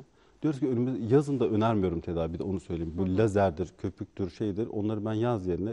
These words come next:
Speaker 1: kışın tavsiye ediyorum. Yani başarı şansı da çok oluyor, konfor da. Çünkü köpük yaptığımızda biz hastanın bacağına bandaj sarıyoruz, elastik bandaj. Sıcaklarda o bandaj gerçekten çok rahatsız ediyor insan. Yani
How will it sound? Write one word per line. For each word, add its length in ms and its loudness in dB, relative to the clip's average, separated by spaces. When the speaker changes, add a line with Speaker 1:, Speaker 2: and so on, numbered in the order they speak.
Speaker 1:
kışın 400 -8
tavsiye 380 -4
ediyorum. 300 -4
Yani 220 0
başarı 320 2
şansı 300 -4
da 80 -2
çok 240 -6
oluyor, 160 -2
konfor 420 0
da. 60 -6
Çünkü 280 -4
köpük 300 -2
yaptığımızda 500 -2
biz 120 -10
hastanın 400 -2
bacağına 400 4
bandaj 300 2
sarıyoruz, 360 -6
elastik 420 -6
bandaj. 240 -6
Sıcaklarda 540 -2
o 140 -2
bandaj 400 0
gerçekten 500 2
çok 260 -8
rahatsız 300 -6
ediyor 180 -4
insan. 240 -8
Yani 340 0